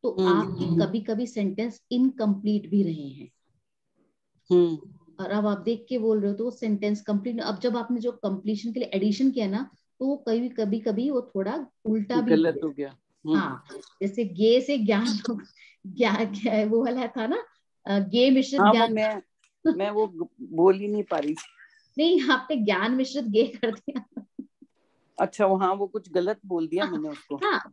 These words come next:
Speaker 1: कोई बात नहीं, I can
Speaker 2: हाँ।
Speaker 1: understand the problems, ऐसा नहीं है। तो ऐसा दो तीन जगह पे हो गया है, ठीक है ना।
Speaker 2: हम्म, हम्म।
Speaker 1: अब इतना भी मेरे पास समय नहीं है कि मैं किसी और को कहूँ कि उन्होंने कहाँ कहाँ क्या, क्योंकि मैंने बोला नहीं था तो उन्होंने नोट भी नहीं किया।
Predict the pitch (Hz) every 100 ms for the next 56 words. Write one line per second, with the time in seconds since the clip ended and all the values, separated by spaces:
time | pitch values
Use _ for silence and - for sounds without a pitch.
0 | - 359 440 359 339 285 254 254 185 -
1 | 233 - 233 170 156 254 - 254 226 202
2 | 190 185 165 190 240 392 - 202 202 220
3 | 170 165 226 - _ _ _ _ - 254
4 | 247 269 247 247 302 320 269 247 269 294
5 | 220 240 214 156 - - _ _ _ _
6 | - 247 359 349 320 294 349 285 - 254
7 | 233 294 320 240 220 214 269 277 262 269
8 | 254 233 247 - 208 214 226 226 220 226
9 | 226 220 _ 202 220 196 196 214 208 190
10 | 208 202 196 202 - 185 196 196 185 185
11 | - 214 202 220 220 196 226 247 233 208
12 | 180 175 180 196 240 240 262 247 214 208